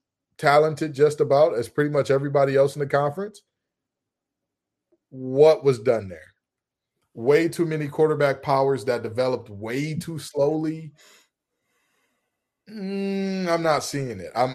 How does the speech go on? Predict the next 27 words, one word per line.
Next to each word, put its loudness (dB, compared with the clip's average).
I'm 0
honestly, -2
I, 4
I 4
hope 2
that 2
he -8
is -4
successful. -4
I 4
hope, 4
because 0
it's -8
good 4
for 0
the -2
conference -4
when -4
more -2
teams -6
are 0
good. -2
I 2
hope, 2
uh, 0
that -2
he, -8